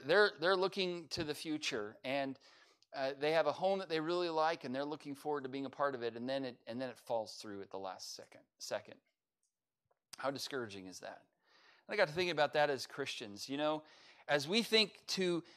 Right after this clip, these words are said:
this city, like Abraham was looking for that city which hath foundations, whose builder and maker is God, and he gets excited about what lies beyond this life, guess what? It will never fall through.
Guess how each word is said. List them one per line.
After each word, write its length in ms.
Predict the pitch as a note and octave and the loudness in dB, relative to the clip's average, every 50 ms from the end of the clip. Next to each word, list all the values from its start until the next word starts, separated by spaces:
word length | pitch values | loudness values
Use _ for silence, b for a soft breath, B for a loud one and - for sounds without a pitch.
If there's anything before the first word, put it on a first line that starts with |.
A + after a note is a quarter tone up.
| B B | B B
this 400 | B2+ D3+ G#3 F#3+ - - - - | 6 8 8 10 10 8 6 6
city, 560 | - - - - G#3+ G#3+ G3+ F#3 D#3+ D#3 E3 | 4 2 4 6 6 8 8 8 6 6 4
like 300 | E3 D#3+ D3+ D3+ D3+ - - | 6 6 6 6 6 4 2
Abraham 520 | F3 F3+ G3 F3 F3+ D3+ F3 F3+ F3 F3 | 2 2 4 4 2 2 4 2 2 2
was 140 | E3 D3+ C3+ | 2 0 0
looking 300 | D3+ F3 - - F#3 F3+ | -2 -4 -4 -2 -4 -4
for 160 | E3 - F3 | -4 -2 4
that 160 | E3 D#3 D3 | 4 4 4
city 400 | - - - - F#3+ F#3 F3+ D#3+ | 4 0 4 6 6 8 8 6
which 240 | D3 C#3+ D3 C#3 - | 4 2 0 0 4
hath 220 | - E3+ D#3+ - - | 6 6 6 6 6
foundations, 720 | D#3+ D3+ D3+ D3 C3+ D3+ E3 E3+ E3+ - - C3+ B2+ - | 4 4 4 4 4 4 4 4 4 2 0 -2 -4 -4
whose 160 | D3 C3+ A#2+ | -4 -6 -6
builder 340 | A#2 A#2+ D3 D#3+ E3+ D3+ D3+ | -2 2 2 2 4 2 0
and 100 | C#3 C3+ | 0 0
maker 320 | C#3 D3 D3 - C#3+ C3 | 0 -2 -2 -2 -2 -4
is 140 | B2+ A#2+ A2 | -4 -4 -2
God, 340 | A2 B2+ C3 C3 C#3 D3+ D#3 D#3+ _ _ _ _ _ _ _ _ _ _ _ _ _ _ _ _ _ _ _ _ _ _ _ - | 0 0 2 2 0 -2 -4 -10 _ _ _ _ _ _ _ _ _ _ _ _ _ _ _ _ _ _ _ _ _ _ _ -12
and 100 | A#2 B2+ | -6 -4
he 80 | D#3 | 0
gets 220 | E3+ F3+ F3 - - | 2 2 2 2 2
excited 280 | C3+ - - F#3 F3 - _ _ _ - | -2 2 6 8 8 8 _ _ _ 2
about 360 | D3 E3 D#3+ D#3+ D#3+ D#3 C#3 | 6 8 10 10 10 8 6
what 280 | C#3 D#3+ F3+ F3 - D3+ | 4 4 4 4 4 2
lies 320 | D3 D3+ E3+ F3 F3 D3 | 6 6 6 6 4 0
beyond 420 | C#3+ D3 D#3+ D#3+ E3 D#3+ D#3 D3+ | -4 -4 0 2 4 4 4 2
this 200 | D#3 D#3+ - - | 0 -4 -4 -2
life, 440 | F3 E3 D#3+ E3 E3 F3 F3 - - B2+ | 2 4 6 6 4 2 0 -8 -10 -2
guess 260 | B2 D#3+ D#3+ - - | 0 0 0 0 -2
what? 320 | D3+ D3+ D#3 C#3+ C3 - - - _ _ _ _ _ _ _ _ _ _ _ _ _ _ _ _ _ _ _ _ _ _ _ - | 0 4 4 4 4 2 -4 -18 _ _ _ _ _ _ _ _ _ _ _ _ _ _ _ _ _ _ _ _ _ _ _ -10
It 100 | D#3 E3+ | -8 -6
will 140 | F3 C#3+ D3 | -4 -4 -2
never 280 | D3 D3 D3 D3+ D#3 | 0 0 0 0 -2
fall 280 | C#3 - - C3+ B2 B2 | -6 -4 -4 -2 -2 -4
through. 360 | - - C#3+ D3+ E3 F2 - | -6 -10 -12 -10 -10 -12 -12